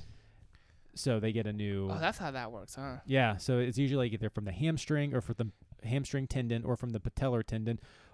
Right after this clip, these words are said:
Speaker 1: or they might use a cadaver tendon, but it's either, usually from the, the patient or from a cadaver is what they'll use to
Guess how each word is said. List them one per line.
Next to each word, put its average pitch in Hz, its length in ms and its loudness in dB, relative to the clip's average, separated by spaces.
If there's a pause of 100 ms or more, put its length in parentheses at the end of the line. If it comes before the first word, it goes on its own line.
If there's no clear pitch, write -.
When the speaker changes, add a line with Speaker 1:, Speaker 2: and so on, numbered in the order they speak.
Speaker 1:
or 185 280 10
they 156 120 6
might 135 200 2
use 127 360 0
a 131 80 -2
cadaver 104 680 0 (100)
tendon, 95 480 -4
but 113 160 0
it's 104 140 -4
either, 131 240 0
usually 123 260 4
from 135 580 2
the, 107 560 2
the 113 60 -4
patient 131 480 0
or 123 120 -2
from 110 180 -4
a 101 40 -2
cadaver 98 440 -2
is 92 100 -2
what 104 140 -2
they'll 104 120 2
use 98 360 0
to 98 280 -4